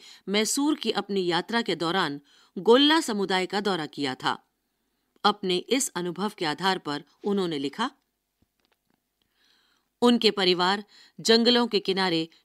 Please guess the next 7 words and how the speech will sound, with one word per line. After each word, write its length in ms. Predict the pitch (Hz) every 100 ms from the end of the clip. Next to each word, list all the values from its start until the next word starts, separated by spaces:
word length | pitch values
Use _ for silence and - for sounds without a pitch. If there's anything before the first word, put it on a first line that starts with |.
| _
छोटे-छोटे 640 | - 254 240 233 180 196
गांवों 300 | 190 180 165
में 120 | 156
रहते 280 | 156 170 143
हैं। 220 | 135 127 - _ _ _ _ _ _ -
यहाँ 320 | 190 220 254
वे 260 | 220 220